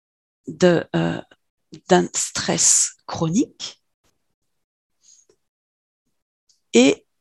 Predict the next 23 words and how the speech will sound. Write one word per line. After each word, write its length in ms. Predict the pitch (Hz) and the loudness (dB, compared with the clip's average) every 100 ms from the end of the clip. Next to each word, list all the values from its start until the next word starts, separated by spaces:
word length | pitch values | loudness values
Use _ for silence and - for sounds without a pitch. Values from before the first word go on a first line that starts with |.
| _ | _
en 140 | 190 | 0
général, 600 | 180 175 165 196 285 - - _ _ | 0 -4 -4 -4 -4 -8 -14 _ _
qui 120 | - | -4
s'accompagne 680 | 214 220 - 202 226 254 262 | -2 -2 -2 -2 2 2 2
d'un 320 | - 185 190 214 | 2 2 4 4
engagement 720 | 277 233 202 175 175 185 - _ _ _ _ _ _ | 4 4 2 0 -4 -4 -8 _ _ _ _ _ _
important 680 | 277 - 240 - 190 190 - _ _ | -4 0 -4 -2 -4 -4 -8 _ _
à 60 | |
vouloir 400 | 170 180 208 - - | -4 0 0 0 -2
bien 160 | 180 | -4
faire. 480 | 185 - - - - _ _ _ _ _ _ _ _ _ _ _ _ _ _ _ _ _ _ | -4 -8 -12 -18 -20 _ _ _ _ _ _ _ _ _ _ _ _ _ _ _ _ _ _
Alors, 320 | 180 180 - _ _ | 0 0 -4 _ _
deux 160 | 185 247 | -4 0
choses. 460 | - 156 - - _ _ _ _ _ _ | 0 -4 -10 -14 _ _ _ _ _ _
D'abord, 320 | - 214 285 277 | -2 0 2 0
le 80 | |
stress 360 | 240 - 254 - | -2 -2 -2 -2
chronique. 500 | - 185 175 - - - | -2 -4 -4 -6 -12 -2
Dans 140 | 190 | 0
notre 260 | 196 202 - | 0 -2 -8
profession, 580 | - 175 196 - - 320 | -8 -6 -4 -2 0 2
le 80 | 226 | 2
stress, 680 | - - 214 214 - - | -2 -2 0 2 0 -2